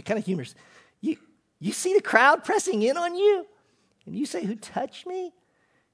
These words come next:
And he looked around to see the woman who had done this, but the woman, fearing and trembling, aware of what had happened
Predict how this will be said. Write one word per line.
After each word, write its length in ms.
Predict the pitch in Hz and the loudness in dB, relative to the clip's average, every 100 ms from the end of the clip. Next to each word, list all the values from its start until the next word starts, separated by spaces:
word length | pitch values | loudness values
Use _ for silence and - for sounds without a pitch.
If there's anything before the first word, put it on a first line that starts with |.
| _ | _
And 80 | 123 | -16
he 20 | |
looked 240 | 113 147 - | -10 -10 -4
around 300 | 175 185 202 | -2 -2 -4
to 100 | 202 | -6
see 640 | - - 262 190 165 180 _ | -8 -10 -8 -6 -6 -8 _
the 80 | 139 | -12
woman 520 | 156 214 165 131 131 - _ _ _ | -10 -8 -8 -8 -10 -16 _ _ _
who 120 | 127 | -12
had 220 | 135 131 | -12 -8
done 280 | 160 170 143 | -2 -2 -2
this, 180 | 123 135 | -6 -8
but 140 | 113 | -12
the 80 | 139 | -10
woman, 260 | 143 139 | -8 -8
fearing 320 | 127 156 156 151 | -8 -6 -4 -6
and 100 | 127 | -8
trembling, 440 | - 151 139 131 | -8 -6 -6 -6
aware 240 | 123 143 | -2 0
of 100 | 180 | 0
what 120 | 139 135 | 0 -4
had 100 | 135 | -2
happened 500 | 165 196 202 139 | 2 2 2 -6